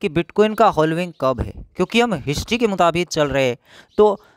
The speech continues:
जो बिटकॉइन का हॉल्विंग जैसे नज़दीक आ जाता है, तो वहाँ पे मंदी भी ख़त्म हो जाती है और रैली भी शुरू हो जाती है। हर बार ऐसा हुआ है। तो इस बार चीज़ अच्छी हुई है कि यहाँ पर इन लोगों ने ब्याज दर के अंदर बढ़ोतरी नहीं किया है। But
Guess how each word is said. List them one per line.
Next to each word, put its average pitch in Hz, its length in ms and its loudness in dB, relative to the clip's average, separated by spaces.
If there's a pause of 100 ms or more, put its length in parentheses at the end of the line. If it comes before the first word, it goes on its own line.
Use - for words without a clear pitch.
जो 175 100 4
बिटकॉइन 196 400 0
का 202 160 4
हॉल्विंग 165 420 0
जैसे 156 260 -2
नज़दीक 139 440 -6
आ 120 120 4
जाता 135 300 2
है, 101 160 -6
तो 143 160 -2
वहाँ 160 260 2
पे 202 100 2
मंदी 147 320 -2
भी 165 120 -2
ख़त्म 160 300 -2
हो 156 140 -2
जाती 160 300 0
है 180 100 -4 (100)
और 147 160 0
रैली 135 260 0
भी 143 140 -2
शुरू 127 240 -2
हो 117 140 0
जाती 117 320 -2
है। 139 120 -4 (360)
हर 170 180 2
बार 156 200 2
ऐसा 101 220 -4
हुआ 92 280 -8
है। 90 100 -10 (680)
तो 214 200 6 (120)
इस 175 160 -8
बार 202 260 2 (240)
चीज़ 196 340 -4
अच्छी - 300 -6
हुई 160 240 -2
है 180 140 0
कि 180 120 -6
यहाँ 147 280 2
पर 170 160 0
इन 156 100 -2
लोगों 143 260 0
ने 165 120 -4
ब्याज 131 300 2
दर 131 160 -2
के 135 140 -4
अंदर 135 300 -2 (120)
बढ़ोतरी 117 460 -2 (120)
नहीं 107 300 -6
किया 95 260 -4
है। 92 100 -8 (460)
But 208 180 0